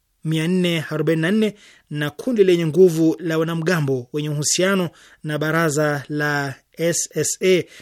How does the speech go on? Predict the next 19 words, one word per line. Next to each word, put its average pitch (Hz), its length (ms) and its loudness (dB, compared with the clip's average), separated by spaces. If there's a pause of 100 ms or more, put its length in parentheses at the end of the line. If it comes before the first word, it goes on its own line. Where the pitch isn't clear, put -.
(240)
baada 156 600 0
ya 151 100 -2
kuenea 156 260 -4
taarifa 170 500 2 (320)
za 139 320 -2
kuuawa 170 460 2
mkuu 156 540 -2 (500)
wa 151 440 2
baraza 147 320 -2
hilo 143 380 4 (220)
Abdul 143 340 -2
Ghani 151 480 0 (100)
Al-Kikli 190 760 -4
anayejulikana 147 520 -2
kwa 147 140 -4
jina 147 460 0
maarufu 143 640 -2 (300)
la 139 380 -2 (160)
Ghaniwa. 143 400 0